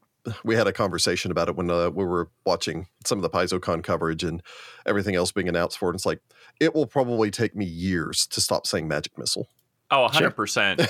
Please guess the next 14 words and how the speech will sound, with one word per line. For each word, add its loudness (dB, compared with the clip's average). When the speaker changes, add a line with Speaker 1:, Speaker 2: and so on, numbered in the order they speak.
Speaker 2:
I, 4
Speaker 1:
<laughs> 0
Speaker 2:
I 4
remember 4
when 0
we, 2
when 0
I 2
first 0
started 2
playing 2
with -4
Rick, 2
and 0